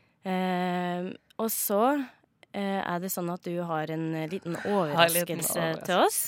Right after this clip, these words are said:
Speaker 2: Ja, som sagt, påskegodt. Da skal jeg bare finne noe i nettet mitt.
Speaker 1: Ja, nå driver Amanda og leter i nettet sitt. Skal se hva som dukker
Speaker 2: Jeg har
Speaker 1: opp her.
Speaker 2: tatt med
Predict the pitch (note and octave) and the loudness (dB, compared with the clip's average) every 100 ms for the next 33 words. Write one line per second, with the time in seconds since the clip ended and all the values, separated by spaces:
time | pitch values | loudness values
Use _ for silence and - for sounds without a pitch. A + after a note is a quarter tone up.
0 | - - C#3+ D3 - _ - G#3 G3 C4 | -6 -2 0 0 -4 _ -10 -6 2 2
1 | - - _ _ _ - F#3+ - E3 E3 | 2 -10 _ _ _ -8 -6 -8 -14 4
2 | A#3+ - - - - - _ _ _ - | 4 4 -6 -14 -14 -16 _ _ _ -12
3 | F3+ G3+ G3 G3 - A#3+ A3+ G#3 G3 G3+ | -4 -2 -2 -4 -2 2 2 2 0 -4
4 | G3 F#3 F3+ - - F#3+ A3 F4 - _ | -4 -6 -8 -10 -14 -8 -6 -6 -8 _
5 | - _ _ _ _ _ _ _ _ _ | -20 _ _ _ _ _ _ _ _ _
6 | _ _ - _ _ _ _ _ _ _ | _ _ -20 _ _ _ _ _ _ _
7 | _ _ _ _ _ _ _ _ _ _ | _ _ _ _ _ _ _ _ _ _
8 | - E3+ A#3+ A#3 G3 F#3+ F#3 F3+ F3+ - | 0 2 2 4 4 4 4 2 4 2
9 | F3+ E3+ D#3 F3+ F3+ F3 F3 D#3 - F3 | 2 2 2 4 4 4 2 0 -2 0
10 | F3 F3 E3+ D#3+ D#3+ D#3 D#3 D#3 - D#3+ | 0 0 -4 -2 -2 -2 -4 -6 -10 -12
11 | - A#3 D#4 _ - - - _ _ F#3 | -6 -6 -6 _ -20 -20 -20 _ _ -10
12 | - F3+ F3 F3 F3 F3 F#3 F#3 G#3+ - | -4 -4 -4 -4 -4 -4 -4 0 0 4
13 | A3+ B3+ - F#3+ F#3 G3 G#3 A3 | 2 2 -2 -6 -2 0 2 2